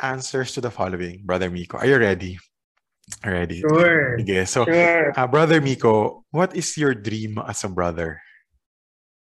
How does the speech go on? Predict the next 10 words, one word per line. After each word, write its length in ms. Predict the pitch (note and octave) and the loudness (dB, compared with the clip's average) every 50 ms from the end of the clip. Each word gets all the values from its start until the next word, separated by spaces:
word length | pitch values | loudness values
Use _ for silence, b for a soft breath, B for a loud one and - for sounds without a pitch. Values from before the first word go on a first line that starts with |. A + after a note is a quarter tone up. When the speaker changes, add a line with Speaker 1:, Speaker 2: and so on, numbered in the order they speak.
| _ _ _ _ _ _ _ _ _ _ _ _ _ _ _ _ _ D3+ | _ _ _ _ _ _ _ _ _ _ _ _ _ _ _ _ _ -2
Speaker 2:
That 280 | E3 F3 F#3 F3+ F3+ | 2 2 2 2 2
our 960 | - D#3+ D#3+ D#3 D#3 D#3 D#3 D3+ D3+ D3+ D3 C#3+ C#3 C3+ C3 B2+ B2+ C3+ - _ _ | 2 2 4 4 6 6 6 6 6 6 6 4 4 2 0 -2 -4 -8 -14 _ _
schools 520 | - - - - E3 E3+ F3 F#3 F3+ - E3 | -12 -10 -6 0 2 4 6 4 4 4 2
run 240 | D#3 C#3+ C#3+ C#3+ | 2 4 4 4
well, 360 | C3 C3 C3 C#3 E3+ G3+ G#3 - _ _ - - D#3 - | 2 2 2 2 0 -2 -4 -10 _ _ -20 -18 -4 0
that 200 | D3+ D3 C#3+ - - | 2 2 2 0 -4
it 80 | - C#3+ | -6 -4
becomes 440 | D3 D3 D3+ D3 C#3+ C#3+ C#3+ - C#3+ | -4 -2 0 0 0 0 -2 -2 -2
more 160 | C#3+ C#3 A#2+ | 0 0 0
accessible 760 | C3+ - - C3+ B2+ - - C3 A#2+ B2+ C3 C3 C3+ D3 D3+ | -2 -2 -4 -4 -6 -4 -6 -8 -6 -2 -2 0 0 0 -2